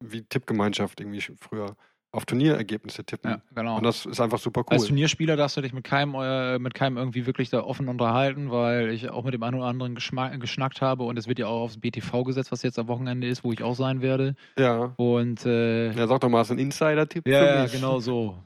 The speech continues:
Speaker 2: Ja, genau so. Wie, wie, äh, nur die Liste, wo,
Speaker 1: Der
Speaker 2: wo,
Speaker 1: droppt in der
Speaker 2: ist,
Speaker 1: dritten
Speaker 2: ist die,
Speaker 1: Runde.
Speaker 2: ist die Liste, wie du die gebaut hast, wolltest du die so oder, äh, ist das vielleicht, weil da ein paar Modelle jetzt gerade nicht gekauft werden können oder wie ist denn das? Wie ist denn das? Hey, wie ist denn das?
Speaker 1: Mhm.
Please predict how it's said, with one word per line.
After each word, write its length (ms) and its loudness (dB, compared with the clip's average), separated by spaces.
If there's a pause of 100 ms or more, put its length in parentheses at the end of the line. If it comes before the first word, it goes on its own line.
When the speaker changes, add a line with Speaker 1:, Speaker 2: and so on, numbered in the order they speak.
Speaker 2:
Ja, 60 -6
genau 480 2
so. 160 0
Wie, 260 -2
wie, 220 -2
äh, 360 -8
nur 160 -12
die 200 -12
Liste, 400 -2
wo, 60 -2
Speaker 1:
Der 120 4
Speaker 2:
wo, 60 4
Speaker 1:
droppt 240 4
in 120 0
der 100 4
Speaker 2:
ist, 100 -2
Speaker 1:
dritten 100 0
Speaker 2:
ist 160 -2
die, 40 2
Speaker 1:
Runde. 120 4
Speaker 2:
ist 140 0
die 40 2
Liste, 300 0
wie 40 0
du 100 2
die 100 2
gebaut 280 0
hast, 120 -6
wolltest 360 -2
du 40 -2
die 140 -2
so 340 0
oder, 500 2
äh, 220 -2
ist 100 -8
das 120 -2
vielleicht, 320 -2
weil 80 -2
da 60 0
ein 80 -4
paar 120 -6
Modelle 300 -2
jetzt 160 -2
gerade 160 0
nicht 140 0
gekauft 340 -2
werden 200 0
können 280 0
oder 180 -2
wie 60 -6
ist 100 -8
denn 80 -4
das? 180 -4
Wie 40 -12
ist 80 -10
denn 80 -6
das? 100 -4
Hey, 180 -6
wie 60 -12
ist 140 -10
denn 60 -2
das? 260 -8 (260)
Speaker 1:
Mhm. 300 -12